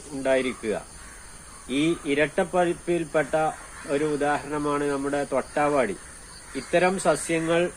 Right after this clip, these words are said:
നൈട്രജനെ ഫിക്സ് ചെയ്യുകയും അതിന്റെ വേരുകളിലുള്ള നൈട്രജൻ ഫിക്സിംഗ് ബാക്ടീരിയ, ഉം, അന്തരീക്ഷത്തിൽ നിന്ന് നൈട്രജനെ പിടിച്ച്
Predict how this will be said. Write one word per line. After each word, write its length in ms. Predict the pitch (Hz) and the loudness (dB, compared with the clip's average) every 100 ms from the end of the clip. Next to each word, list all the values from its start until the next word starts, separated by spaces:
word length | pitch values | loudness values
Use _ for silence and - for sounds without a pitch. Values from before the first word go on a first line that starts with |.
| - - - - | -12 -16 -14 -4
നൈട്രജനെ 800 | 135 139 139 156 165 170 170 175 | 2 4 2 0 2 4 4 2
ഫിക്സ് 380 | - 151 - - | 0 -4 -4 -4
ചെയ്യുകയും 640 | 156 156 151 147 147 151 165 - - - - 117 | 0 2 2 2 2 0 -6 -14 -18 -16 -8 -2
അതിന്റെ 500 | 127 143 151 165 170 - | 0 2 6 6 6 -2
വേരുകളിലുള്ള 1080 | 127 139 151 170 180 175 170 156 143 147 - - | 2 6 6 6 6 6 4 4 4 4 0 -6
നൈട്രജൻ 600 | 131 135 135 156 160 165 | 0 0 0 0 0 -2
ഫിക്സിംഗ് 500 | 151 135 - 156 151 | -4 -6 -4 -4 2
ബാക്ടീരിയ, 760 | 156 170 - 147 151 156 170 175 - - - - - | 2 2 -2 -2 0 2 2 -2 -16 -20 -18 -18 -6
ഉം, 200 | 127 135 123 | 0 2 4
അന്തരീക്ഷത്തിൽ 680 | 135 143 170 185 185 - 170 | 2 2 4 4 0 -2 -2
നിന്ന് 420 | 160 156 156 156 - - | 0 0 0 0 -4 -6
നൈട്രജനെ 640 | 131 135 131 147 151 156 | -2 0 0 -2 0 0
പിടിച്ച് 560 | 160 151 139 - 156 165 | 0 -2 -4 -4 -4 -4